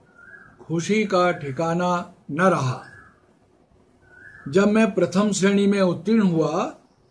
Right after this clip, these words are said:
तो मेरे परिवार की खुशी का ठिकाना नहीं रहा। घ,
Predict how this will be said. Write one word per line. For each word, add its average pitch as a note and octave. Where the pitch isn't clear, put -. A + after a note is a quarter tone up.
तो D#3+
मेरे F#3+
परिवार E3
की F3+
खुशी F3
का F3+
ठिकाना C#3
नहीं C3
रहा। E3
घ, F#3